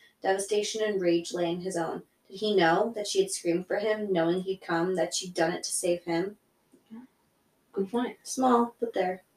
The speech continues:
Speaker 2: It's still there. And that's when, like, Nesta's all sh-, like, Nesta wasn't going anywhere. Elaine couldn't, like, <laughs>
Speaker 1: They were basically
Speaker 2: she was
Speaker 1: starting,
Speaker 2: not
Speaker 1: they were basically starting to lose.
Speaker 2: Yeah. And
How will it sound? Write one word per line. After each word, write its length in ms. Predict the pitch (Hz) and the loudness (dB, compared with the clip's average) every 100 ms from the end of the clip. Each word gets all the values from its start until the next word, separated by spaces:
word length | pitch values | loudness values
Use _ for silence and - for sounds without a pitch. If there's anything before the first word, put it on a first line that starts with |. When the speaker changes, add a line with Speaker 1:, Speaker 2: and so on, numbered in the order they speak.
| _ - | _ -12
Speaker 2:
It's 140 | 196 | -6
still 180 | - 190 | 2 4
there. 300 | 185 185 185 - - | 4 2 0 -12 4
And 180 | 196 196 | 12 12
that's 200 | 190 190 | 12 12
when, 120 | 208 | 8
like, 220 | 196 190 175 | 10 8 8
Nesta's 480 | 165 160 - 185 | 10 10 8 4
all 280 | 175 165 165 | 6 8 6
sh-, 320 | - - - - - | 2 -2 -8 -10 2
like, 240 | 160 165 | 4 4
Nesta 400 | 175 180 202 196 | 6 6 10 10
wasn't 320 | 175 190 196 | 10 10 10
going 160 | 175 175 | 8 8
anywhere. 540 | 165 156 160 156 170 - _ _ _ _ _ _ _ _ _ _ _ _ _ - | 6 6 6 6 4 -2 _ _ _ _ _ _ _ _ _ _ _ _ _ 8
Elaine 360 | 185 180 190 | 10 10 8
couldn't, 320 | 190 190 170 - | 4 2 0 0
like, 420 | 151 143 - - | 0 0 -2 6
<laughs> 1040 | 269 - - _ _ _ _ _ _ _ | 6 6 -6 _ _ _ _ _ _ _
Speaker 1:
They 100 | 269 | 8
were 100 | 285 | 10
basically 280 | 277 285 262 | 12 12 12
Speaker 2:
she 20 | |
was 80 | 339 | 10
Speaker 1:
starting, 340 | 330 277 294 226 | 12 10 10 4
Speaker 2:
not 100 | 247 | 4
Speaker 1:
they 100 | 254 | 4
were 80 | |
basically 260 | 254 269 339 | 4 2 2
starting 280 | 330 311 233 | 4 4 2
to 80 | 208 | -2
lose. 600 | 160 151 85 - - - _ _ - | -2 0 -2 -4 -10 -12 _ _ -2
Speaker 2:
Yeah. 380 | 170 - - - _ _ _ _ _ _ | 2 4 2 -4 _ _ _ _ _ _
And 720 | 180 180 165 165 160 160 160 | 2 4 6 6 4 2 -2